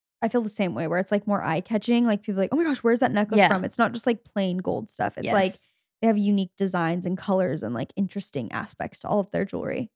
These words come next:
Speaker 2: Yeah, they're, it, they're beautiful. They have a lot of customized options too. There they have lots of, like, letters.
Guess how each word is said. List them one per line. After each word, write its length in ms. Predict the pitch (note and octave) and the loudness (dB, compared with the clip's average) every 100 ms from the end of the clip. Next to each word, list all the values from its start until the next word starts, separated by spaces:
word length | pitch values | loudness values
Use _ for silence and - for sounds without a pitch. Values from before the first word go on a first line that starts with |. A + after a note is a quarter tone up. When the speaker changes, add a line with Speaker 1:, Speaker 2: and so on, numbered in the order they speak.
| - | -2
Speaker 2:
Yeah, 240 | G3 E3+ | 0 2
they're, 240 | F#3 G3+ F#3 | 2 2 4
it, 260 | G3 F#3+ | 2 2
they're 140 | G3+ F3 | 2 2
beautiful. 680 | - F#3 E3+ - - - G3 | 0 0 0 -4 -8 -4 0
They 120 | G#3 | 0
have 600 | F#3+ G3+ G3 F#3+ G3+ - _ - | 4 6 6 6 -2 -14 _ 4
a 80 | G#3+ | 6
lot 320 | G3 F#3+ F#3 | 8 8 6
of 80 | - | 2
customized 520 | F#3+ - F#3+ - - | -4 -4 -4 -4 0
options 500 | A2+ - - G#3+ - | -2 -2 -6 -6 -4
too. 200 | - F#3 | 0 2
There 220 | G3+ G#3 | 6 6
they 140 | G3 G3 | 6 2
have 280 | F3 E3+ | 2 2
lots 220 | F3 F3 F3+ | 0 -2 0
of, 80 | |
like, 160 | F3+ D#3+ | 0 0
letters. 840 | F3+ F#3+ F#3+ F3+ E3+ F3 F3+ - | 4 6 8 6 6 4 0 -4